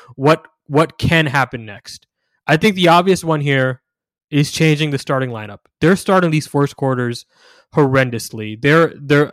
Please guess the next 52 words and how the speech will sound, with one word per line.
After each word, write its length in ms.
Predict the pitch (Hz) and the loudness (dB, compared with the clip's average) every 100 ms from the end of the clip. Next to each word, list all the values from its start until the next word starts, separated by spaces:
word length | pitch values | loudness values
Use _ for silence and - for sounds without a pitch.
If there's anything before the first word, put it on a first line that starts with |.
| 135 | -6
the 120 | 143 | 0
last 240 | 160 - | 0 2
time 180 | 226 202 | 0 0
I 80 | 196 | 0
checked, 320 | - 175 156 | 0 -2 -2
you 320 | 143 139 139 | -6 -10 -4
know, 140 | 143 131 | -2 -2
N 180 | 147 | -2
B 100 | 160 | 0
A 60 | 170 | 2
dot 120 | 160 | 0
com 180 | 160 151 | 0 -2
hasn't 200 | 147 139 | -2 -4
updated 300 | 135 143 135 | -4 -4 -4
their 100 | 131 | -4
data 260 | 123 123 120 | -2 0 -2
yet 280 | 120 117 - _ _ | -6 -8 -10 _ _
for 120 | - | -6
these 140 | 131 123 | -4 -2
lineups. 380 | 127 123 117 | -4 -4 -6
The 100 | - | -6
last 220 | 139 147 - | -2 -2 -2
time 160 | 175 | -2
I 80 | 160 | -2
checked, 380 | - 147 135 135 | -2 -4 -6 -10
th-, 120 | - | -12
their 320 | 139 135 131 127 | -2 0 0 -4
starting 340 | - 156 156 | -4 -2 -2
lineup 300 | 139 139 131 | 0 0 0
is 140 | 139 127 | -2 -4
a 60 | |
negative 480 | 120 123 139 156 156 | -4 -4 -2 -2 -6
twenty-three 600 | - 143 143 127 120 123 - _ _ _ | -8 -8 -8 -6 -6 -8 -10 _ _ _
per 80 | 143 | -2
one 140 | 135 | 0
hundred 180 | 127 123 | 0 -2
possessions. 460 | 120 117 110 117 - | -4 -6 -8 -10 -6
That 200 | 143 156 | -2 0
is 280 | 120 120 - _ _ 139 135 | -2 -8 -20 _ _ -14 -2
god-awful. 720 | 131 120 113 104 - - _ - | 2 2 0 -4 -12 -20 _ -6
One 240 | 131 160 | 0 2
of 20 | |
the 80 | 170 | 2
worst 320 | 151 147 - - 143 | 2 0 -2 -12 -6
lineups 420 | 135 135 127 - | -4 -2 -6 -8
in 60 | |
the 140 | 135 127 | -6 -6
N 100 | 123 | -6
B 140 | 120 | -6
A 100 | 120 | -6
right 200 | 117 110 | -6 -8
now. 280 | 113 110 107 | -10 -12 -14